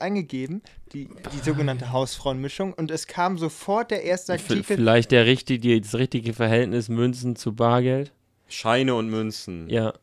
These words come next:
Speaker 1: Nee.
Speaker 2: Äh, M-, Münzen zu Bargeld, moin.
Speaker 3: Ja, ja,
Speaker 2: <laughs> Äh,
Speaker 3: okay.
Speaker 2: ja.
Speaker 1: Nee.
Speaker 3: Äh,
Speaker 1: Ihr müsst,
Speaker 3: Kreditkarte, E-C-Karte.
Speaker 1: ihr müsst noch vom, vom Bargeld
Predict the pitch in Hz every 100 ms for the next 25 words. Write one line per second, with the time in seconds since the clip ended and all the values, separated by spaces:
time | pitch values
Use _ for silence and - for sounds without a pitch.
0 | _ _ - 143 156 160 190 247 - 131
1 | 107 113 107 104 101 101 98 95 - -
2 | 123 92 85 120 110 104 104 101 - 107
3 | 107 - _ _ _ 156 147 135 135 190
4 | 226 - - 85 90 - - 180 214 -
5 | 151 143 127 120 - 131 120 - 85 -
6 | - 160 202 214 - 190 196 - _ _
7 | - 165 147 - 147 143 175 196 202 190
8 | -